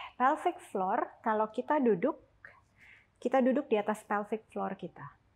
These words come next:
So, rasakan sewaktu kalian bayangkan,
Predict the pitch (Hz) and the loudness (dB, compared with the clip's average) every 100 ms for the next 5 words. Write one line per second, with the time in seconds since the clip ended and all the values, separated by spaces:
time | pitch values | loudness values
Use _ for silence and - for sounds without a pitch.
0 | _ _ _ _ - - - _ - - | _ _ _ _ -20 -20 -20 _ -20 -4
1 | 233 175 156 - _ _ _ _ _ _ | -2 -2 -4 -12 _ _ _ _ _ _
2 | _ _ - - _ _ _ _ - 196 | _ _ -20 -20 _ _ _ _ -4 -4
3 | - 185 - 185 233 359 440 - - - | -2 -4 0 0 2 0 -4 -10 -18 -20
4 | - _ _ _ _ - - 196 185 190 | -20 _ _ _ _ -20 -10 -4 -2 -2
5 | - - 196 196 190 190 190 190 190 190 | -6 -6 -4 0 0 0 -2 2 2 2
6 | 196 202 214 254 | 0 -2 -2 -2